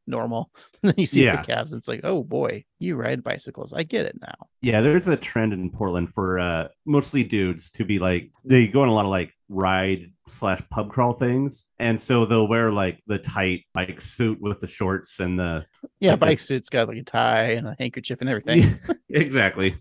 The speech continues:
Speaker 2: Three-piece suit. Uh, no, it's, like, the, the spandex shorts and the shirt that's advertising Italian companies that you've <laughs> never heard of.
Speaker 1: <laughs>
Speaker 2: And then the stupid hat
Speaker 1: Like,
Speaker 2: with the
Speaker 1: like Pizza Hut? <laughs>
Speaker 2: Exactly.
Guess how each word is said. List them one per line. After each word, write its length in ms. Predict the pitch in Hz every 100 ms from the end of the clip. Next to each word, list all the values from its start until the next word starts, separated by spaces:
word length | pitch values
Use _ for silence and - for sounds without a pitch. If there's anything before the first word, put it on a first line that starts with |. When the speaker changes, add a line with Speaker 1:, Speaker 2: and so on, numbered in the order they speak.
| -
Speaker 2:
Three-piece 380 | 117 - 98 -
suit. 240 | 98 92 _ -
Uh, 120 | 127
no, 140 | 131 123
it's, 200 | 120 135
like, 200 | 120 110
the, 320 | 123 113 113
the 100 | 120
spandex 400 | - 160 143 131
shorts 400 | - 113 110 -
and 180 | 101 101
the 240 | 98 90 - _
shirt 260 | - 131
that's 160 | 120 101
advertising 540 | 107 104 107 110 104
Italian 320 | 101 104 101 98
companies 320 | 104 107 101
that 80 | 104
you've 160 | 107
<laughs> 0 |
never 140 | 104 104
heard 180 | 110 113
of. 180 | 117 - _
Speaker 1:
<laughs> 100 | - - 139 160 - -
Speaker 2:
And 140 | 131
then 80 | 120
the 100 | 110
stupid 300 | - 127 -
hat 140 | 95 90
Speaker 1:
Like, 80 |
Speaker 2:
with 100 | 110
the 180 | 110 90 - -
Speaker 1:
like 280 | 202 156 139 - _
Pizza 540 | - 127 - 220 233
Hut? 380 | 214 302 311 - -
<laughs> 80 | 254 - -
Speaker 2:
Exactly. 800 | 156 143 156 143 - 98 90